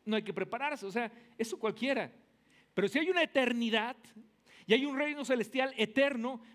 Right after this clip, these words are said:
tenemos que prepararnos para ello aquí en la tierra. Y Dios nos dice cómo prepararnos, cómo podemos vivir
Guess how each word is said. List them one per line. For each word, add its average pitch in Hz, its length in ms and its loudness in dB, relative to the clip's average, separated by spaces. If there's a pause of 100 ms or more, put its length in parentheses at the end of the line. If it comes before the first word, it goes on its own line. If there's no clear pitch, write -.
tenemos 254 440 0
que 277 140 -8
prepararnos 247 720 -4
para 226 240 -4
ello 226 340 -6
aquí 202 220 -10
en 220 60 -4
la 214 80 -4
tierra. 240 480 -8 (500)
Y 214 80 0
Dios 220 180 -2
nos 262 100 -8
dice 240 200 -6
cómo 220 180 -6
prepararnos, 196 680 -6 (160)
cómo 254 220 -2
podemos 226 400 -4
vivir 214 300 -6